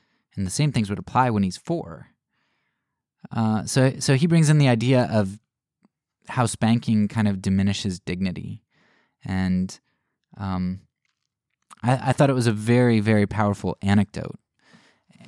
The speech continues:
uh, and something that, that makes me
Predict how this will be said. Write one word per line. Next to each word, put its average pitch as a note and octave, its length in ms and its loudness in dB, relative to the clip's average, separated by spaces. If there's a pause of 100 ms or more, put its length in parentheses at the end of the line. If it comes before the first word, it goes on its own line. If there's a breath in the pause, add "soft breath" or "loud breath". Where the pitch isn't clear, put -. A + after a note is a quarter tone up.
(320)
uh, F#2+ 440 -4
and G2 120 -2
something G2+ 280 2
that, F#2+ 260 0
that F#2+ 140 -2
makes F#2+ 320 -4
me F#2 340 -2